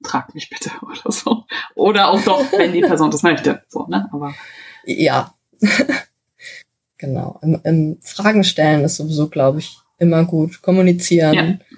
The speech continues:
Speaker 2: ist immer gut. Also auch von, äh, von, von meiner Seite aus oder von, von betroffenen Seite aus, ähm,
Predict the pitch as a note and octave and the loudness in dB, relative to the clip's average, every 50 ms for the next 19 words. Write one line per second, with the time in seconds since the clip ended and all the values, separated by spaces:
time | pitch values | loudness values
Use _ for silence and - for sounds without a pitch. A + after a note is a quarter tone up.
0 | - - _ - E3+ - - D3 C3+ C#3+ D3 - - C#3+ - - C#3+ D3+ - - | -20 -12 _ -8 -6 -2 0 0 0 0 0 -2 -8 -8 -6 -4 -2 0 2 2
1 | C#3+ E3+ F3 - - - D3+ D3 D3 D3 D3 D#3+ F3 - - - - - - _ | 2 0 -2 -6 -4 -2 0 2 2 2 0 -2 -4 -8 -20 -20 -20 -20 -20 _
2 | _ _ _ _ - D3+ D3 C#3 C#3 C#3+ D3 D3+ E3+ - _ _ _ _ _ _ | _ _ _ _ -2 0 2 2 2 2 0 -2 -4 -8 _ _ _ _ _ _
3 | _ _ _ _ _ _ _ _ _ _ _ _ _ - - D3 C#3 C3+ C#3+ E3 | _ _ _ _ _ _ _ _ _ _ _ _ _ -12 -8 -4 -2 -2 -2 -2
4 | - C#3+ C#3+ D3+ D#3+ D#3+ D3+ D3+ D3 D3 C#3+ D3 - A2 - A#2+ C#3+ - - - | -2 0 2 4 4 4 4 4 4 2 2 2 2 2 4 4 2 0 0 -2
5 | C3+ C3+ - - C#3 C#3 C3+ C3+ C3+ C#3 E3+ - - E3 C#3 C#3 C#3+ D3 E3 D#3 | -2 -2 -2 -4 -4 -2 0 0 0 -2 -4 -6 -8 -6 -6 -4 -4 -4 -6 -4
6 | - D#3+ D#3+ - - D3+ D3 C#3+ C#3 C3 C3 - - - - B2 B2 B2+ C3 - | -4 -4 -4 -2 0 0 2 2 2 0 0 0 -2 -2 0 2 2 2 0 -2
7 | - - _ _ _ _ _ _ _ _ _ _ C#3+ C#3 C3+ C3+ C#3 C#3 D3+ E3 | -8 -10 _ _ _ _ _ _ _ _ _ _ -2 0 0 0 0 -2 -4 -8